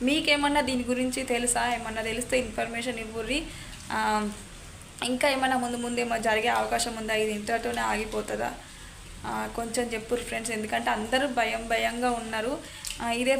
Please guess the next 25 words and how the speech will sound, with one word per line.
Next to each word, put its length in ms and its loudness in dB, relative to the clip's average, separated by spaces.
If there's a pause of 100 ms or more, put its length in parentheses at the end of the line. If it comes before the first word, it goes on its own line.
ఫస్ట్ 180 0
టైమ్ 200 2
కాబట్టి 600 0
నేనైతే 500 0
నా 420 2
కళ్ళతోని, 760 4 (440)
ఆ, 60 6
అనంగా 580 4
విన్నా 360 4
కానీ 200 4
నా 220 2
కళ్ళతో 440 2
చూడడం 440 4
అనేది 280 0
ఇదే 420 2
ఫస్ట్ 260 -2
టైము. 440 2 (500)
అస్సలు 340 4
నాకైతే 540 2
కాళ్ళు 420 -2
చేతులు 240 0
ఆడాలి, 300 2
అంత 340 0
టెన్షన్ 460 4
ఉంది. 380 -2